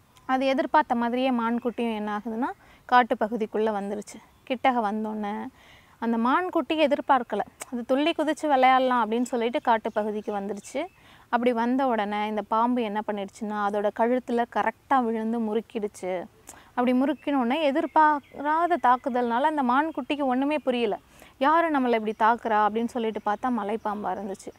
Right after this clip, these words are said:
அதுக்கு ஒண்ணுமே சொல்ல முடியல. அது சொன்னுச்சு. உடனே கொஞ்ச நேரம் யோசனை பண்ணிட்டு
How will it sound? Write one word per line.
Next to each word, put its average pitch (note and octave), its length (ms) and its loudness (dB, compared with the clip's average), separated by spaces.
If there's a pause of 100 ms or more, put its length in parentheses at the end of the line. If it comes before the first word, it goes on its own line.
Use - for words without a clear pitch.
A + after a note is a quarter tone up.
(400)
அதுக்கு C#4+ 280 0
ஒண்ணுமே C#4+ 360 0
சொல்ல A#3 260 -2
முடியல. G#3+ 280 -2
அது G3+ 220 -2 (100)
சொன்னுச்சு. A#3+ 400 -6 (440)
உடனே C4+ 420 0 (280)
கொஞ்ச C#4 220 0
நேரம் D4+ 280 2
யோசனை C#4 400 0
பண்ணிட்டு B3 460 -2